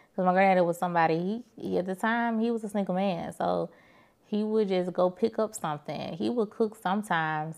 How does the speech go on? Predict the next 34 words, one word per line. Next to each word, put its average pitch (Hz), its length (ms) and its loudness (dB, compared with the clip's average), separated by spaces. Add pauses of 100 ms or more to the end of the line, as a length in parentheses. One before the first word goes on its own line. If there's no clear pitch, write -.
but 160 600 0 (400)
he - 160 -2
would 269 160 -2
eat 165 120 -4
a 170 40 -2
lot 165 140 -4
of - 80 -12
fast - 320 -12
food, - 320 -10 (720)
um, 156 600 -2 (140)
or, - 340 0
or 180 220 6
processed 170 640 2
food. 165 520 -4 (140)
My 185 180 6
aunt 190 280 2
would 190 140 0
give 180 180 0
him, 180 160 -2
like, 156 220 0
different 170 600 -2
medicinal 170 840 -2 (100)
herbs 165 760 6
and 156 200 -4
juices 175 560 -4
and 160 140 -4
smoothies 160 800 -2
from, 156 140 -4
like, 147 200 -4
a 156 140 2
local 151 960 2
holistic 156 560 0
health 160 300 -2
shop, 226 380 4